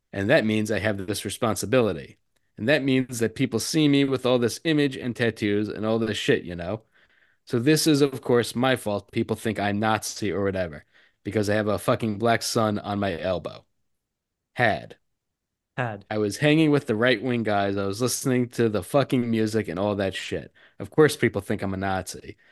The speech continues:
Speaker 1: but I was just fucking teenager, lost teenager, and I'm not regret about that, not at all.
Speaker 2: Well, I'm glad
Speaker 1: I'm
Speaker 2: that he's
Speaker 1: happy
Speaker 2: not
Speaker 1: that
Speaker 2: regret about it.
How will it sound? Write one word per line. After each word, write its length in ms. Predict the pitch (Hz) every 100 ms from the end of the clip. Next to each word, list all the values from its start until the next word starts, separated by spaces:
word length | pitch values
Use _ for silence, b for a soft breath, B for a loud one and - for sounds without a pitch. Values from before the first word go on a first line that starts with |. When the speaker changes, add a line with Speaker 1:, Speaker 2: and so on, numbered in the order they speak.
| b b
Speaker 1:
but 120 | 113 110
I 120 | 127
was 160 | 131
just 320 | 135 127 110 -
fucking 420 | 139 135 143 120
teenager, 800 | - 123 107 95 87 - - - _ _ -
lost 360 | 131 131 -
teenager, 560 | 110 98 92 87 76 69 b b b -
and 120 | 110
I'm 180 | 120 127
not 200 | 127 131
regret 320 | 123 139 117
about 380 | 98 92 90 -
that, 280 | 85 - _ -
not 240 | 98 92
at 80 | 92
all. 320 | 98 87 - _ _ _ _ _ _ _ _ _ _ _ _ _ _ -
Speaker 2:
Well, 100 | 180
I'm 60 |
glad 140 | 196 220
Speaker 1:
I'm 60 | 180
Speaker 2:
that 60 |
he's 140 | 160 147
Speaker 1:
happy 80 | 139
Speaker 2:
not 140 | 151
Speaker 1:
that 40 | 143
Speaker 2:
regret 280 | 139 135 127
about 220 | 110
it. 120 | 107